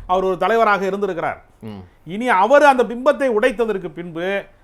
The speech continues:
Speaker 1: தன்னை நிரூபிக்க வேண்டிய ஒரு கால சூழ்நிலைக்கு அவர் தள்ளப்பட்டிருக்கிறார் நான் நினைக்கிறேன்.
Speaker 2: அதுல
Speaker 1: அவர்
Speaker 2: என்ன சவால்கள் இருக்கும் சுருக்கமா? தன்னை தலைவரா நிரூபிக்கிறதுல என்ன
Speaker 1: இல்ல,
Speaker 2: சவால்?
Speaker 1: சவால்கள்னா அவர் சித்தாந்த ரீதியாக வந்து தன்னை வந்து ஒரு,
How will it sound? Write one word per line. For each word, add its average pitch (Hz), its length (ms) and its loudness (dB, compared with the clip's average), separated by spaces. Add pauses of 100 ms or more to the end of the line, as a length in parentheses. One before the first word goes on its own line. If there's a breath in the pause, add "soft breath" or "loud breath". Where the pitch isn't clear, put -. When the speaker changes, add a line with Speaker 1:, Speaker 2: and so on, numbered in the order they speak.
(200 soft breath)
Speaker 1:
தன்னை 269 300 2
நிரூபிக்க 294 460 0
வேண்டிய 269 540 4
ஒரு 233 180 4
கால 240 300 4
சூழ்நிலைக்கு 269 540 0
அவர் 208 160 0
தள்ளப்பட்டிருக்கிறார் 220 720 -2
நான் 160 140 -6
நினைக்கிறேன். 147 320 -12
Speaker 2:
அதுல 147 160 0
Speaker 1:
அவர் 165 140 -2
Speaker 2:
என்ன 220 120 -2
சவால்கள் 165 500 -2
இருக்கும் 117 260 -12
சுருக்கமா? 127 500 -10 (380)
தன்னை 135 220 -10 (140)
தலைவரா 131 340 -6
நிரூபிக்கிறதுல 120 680 -10
என்ன 113 220 -10
Speaker 1:
இல்ல, 220 160 -2
Speaker 2:
சவால்? 165 100 -6
Speaker 1:
சவால்கள்னா 254 640 2
அவர் 226 180 4
சித்தாந்த 262 500 4
ரீதியாக 233 540 0
வந்து 214 440 0
தன்னை 190 280 -4
வந்து 196 280 -4
ஒரு, 190 140 -2